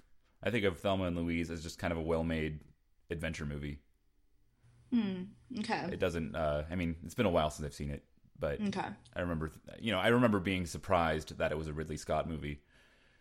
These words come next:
Speaker 1: because it had kind of a different feel to it. But I thought it was, and I think it's a great movie.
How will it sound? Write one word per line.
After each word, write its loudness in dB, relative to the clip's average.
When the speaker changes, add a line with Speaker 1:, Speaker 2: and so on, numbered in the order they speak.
Speaker 1:
because -2
it -8
had -2
kind 2
of 0
a -2
different -6
feel 0
to 2
it. 0
But 0
I 0
thought 6
it 0
was, -4
and -6
I -6
think -10
it's -8
a -8
great -2
movie. -6